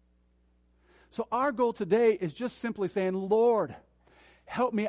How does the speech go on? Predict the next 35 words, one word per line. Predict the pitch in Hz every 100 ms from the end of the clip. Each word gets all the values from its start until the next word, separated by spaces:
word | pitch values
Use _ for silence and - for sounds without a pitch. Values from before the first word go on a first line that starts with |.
| -
identify." | 185 151 135 131 196 240 220 165 143
I, | 220 214
I | 220
believe | 269 247 214
all | - 220 254
of | 196
us | 170
really | 190 233 226
want | 208 202
to |
do | 170 208
what's | 175 -
right. | 185 165
We | 196 220
all | - 220 254 240
want | 226 240 - _ _ _ _ _ _ _ -
to | 185
do | 226
what | 220
Esther | 214 226 - 214 196
did | 165 208
and | 202 180
step | - 208
out | 196 185
in | 165
faith, | - - 180 135 -
but | 180
we | 190
just | 185 160 277 -
need | 185 180 202 254 233 214 208 - _ _
to | -
know | 214 220
where. | 220 220 254 294 202 - - _ _ _ _ _ _ _ _ _ _ _ _ _ _ _ _ _ -
And | 180
so | 190